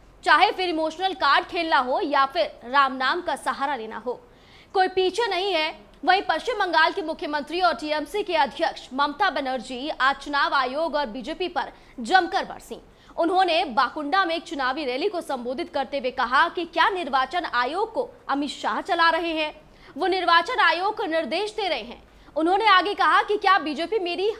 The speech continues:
हत्या करवाने की साजिश रच रही है? निर्वाचन आयोग ने मेरे निदेशक सुरक्षा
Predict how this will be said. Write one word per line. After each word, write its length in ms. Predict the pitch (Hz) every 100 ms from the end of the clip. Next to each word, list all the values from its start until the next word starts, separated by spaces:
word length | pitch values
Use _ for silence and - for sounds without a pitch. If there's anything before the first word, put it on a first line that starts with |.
| -
हत्या 360 | 262 - 392 415
करवाने 440 | 392 370 349 427
की 120 | 440
साजिश 500 | 440 294 262 427 427
रच 200 | 427 427
रही 180 | 285 214
है? 180 | 196 - - - - -
निर्वाचन 500 | 339 339 311 440 415
आयोग 340 | 339 339 392
ने 140 | 370 381
मेरे 320 | 302 294 349
निदेशक 760 | 330 269 226 277 - - - -
सुरक्षा 380 | 285 254 -